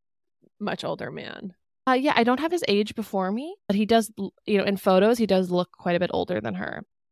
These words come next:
Speaker 1: He's
Speaker 2: He wrote in
Speaker 1: sixty-three, so he definitely is. Yes.
Speaker 2: Yeah.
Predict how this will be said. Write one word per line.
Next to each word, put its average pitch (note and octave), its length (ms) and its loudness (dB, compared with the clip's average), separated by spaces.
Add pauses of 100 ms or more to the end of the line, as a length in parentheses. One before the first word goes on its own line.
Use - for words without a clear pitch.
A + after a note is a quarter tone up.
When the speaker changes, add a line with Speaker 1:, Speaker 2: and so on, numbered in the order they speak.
Speaker 1:
He's B3 380 4
Speaker 2:
He G#3 60 6
wrote A3 180 10
in A#3 140 2
Speaker 1:
sixty-three, F#3 300 0
so G#3+ 180 -2
he G#3+ 120 -2
definitely F#3 540 -2
is. F#2 580 -8
Yes. - 260 -6
Speaker 2:
Yeah. - 300 -4